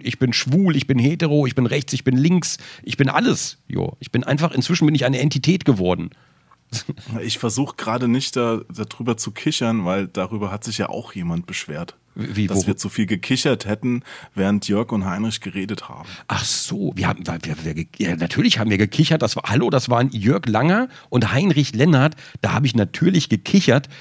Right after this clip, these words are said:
Speaker 1: wie ein Schulmädchen. Weil das sind, das habe ich ja auch erwähnt. Das sind ja, das sind ja quasi die Leute, mit denen ich aufgewachsen bin. Also mit, mit dem Jörg weniger, weil der, er war ja so Gamestar ein bisschen. Damals schon, ganz damals.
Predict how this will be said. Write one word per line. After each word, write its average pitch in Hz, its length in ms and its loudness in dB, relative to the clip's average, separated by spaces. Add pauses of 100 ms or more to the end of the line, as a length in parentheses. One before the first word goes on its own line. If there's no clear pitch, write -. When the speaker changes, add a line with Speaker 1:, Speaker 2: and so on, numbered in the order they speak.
(120)
Speaker 1:
wie 117 240 2
ein 120 180 2
Schulmädchen. 110 720 2 (680)
Weil 98 80 2
das 110 100 2
sind, - 180 2
das 107 140 2
habe 143 100 6
ich 131 60 4
ja 123 60 4
auch 104 160 0
erwähnt. 143 340 2
Das - 80 -2
sind 120 100 2
ja, 107 140 4 (300)
das 98 100 0
sind 127 80 2
ja 117 80 2
quasi 110 380 2
die 120 140 0
Leute, 113 280 2
mit 110 80 2
denen 110 140 2
ich 113 100 -4
aufgewachsen 95 560 0
bin. 85 140 -2
Also 110 160 0
mit, 117 160 2
mit 123 260 2
dem 127 60 -2
Jörg 120 320 6
weniger, 139 500 2
weil 117 240 4
der, 95 300 -4
er 104 160 -2
war 117 80 4
ja 107 100 6
so 98 140 0
Gamestar 143 400 2
ein 156 80 4
bisschen. 160 320 2 (240)
Damals 156 360 2
schon, 165 320 4
ganz 151 220 0
damals. 170 440 0